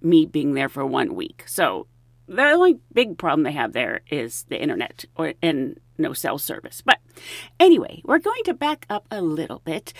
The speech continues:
And I hardly ever have a theme for a podcast, but I do for this one. And it's about connections.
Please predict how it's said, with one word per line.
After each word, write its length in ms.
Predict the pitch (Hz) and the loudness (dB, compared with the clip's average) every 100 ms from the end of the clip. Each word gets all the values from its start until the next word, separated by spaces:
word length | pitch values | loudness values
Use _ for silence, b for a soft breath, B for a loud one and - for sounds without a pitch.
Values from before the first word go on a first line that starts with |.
| B B | B B
And 220 | 269 269 - | -4 -4 -4
I 160 | 269 | -4
hardly 640 | 285 - 480 571 571 415 - | -6 -6 -6 -6 -4 -6 -4
ever 400 | 180 151 147 185 - | -4 -4 -2 -2 -4
have 300 | - 185 185 - | 0 2 0 -2
a 200 | 220 226 | -4 -4
theme 600 | 220 - 427 392 175 120 - _ _ | -6 -6 -2 2 2 0 -6 _ _
for 160 | - 143 | -8 -6
a 60 | |
podcast, 680 | - 165 - - 220 359 - | -4 -2 -2 0 -2 -2 -2
but 200 | - 330 - | 2 2 4
I 180 | 320 339 | 0 2
do 280 | - 370 | 4 4
for 220 | 427 - 330 | 2 -2 -2
this 280 | 190 - | -2 -6
one. 300 | - - - - B B B - | -8 -10 -12 -16 B B B -6
And 120 | 254 | -2
it's 200 | 262 269 | -2 -4
about 720 | 277 - 294 320 311 - - - _ _ _ _ _ _ _ _ _ _ _ - | -8 -6 -4 -4 -6 -10 -16 -16 _ _ _ _ _ _ _ _ _ _ _ -8
connections. 920 | - 254 170 - - 123 - - - | -2 0 0 -4 -10 -10 -12 -16 -16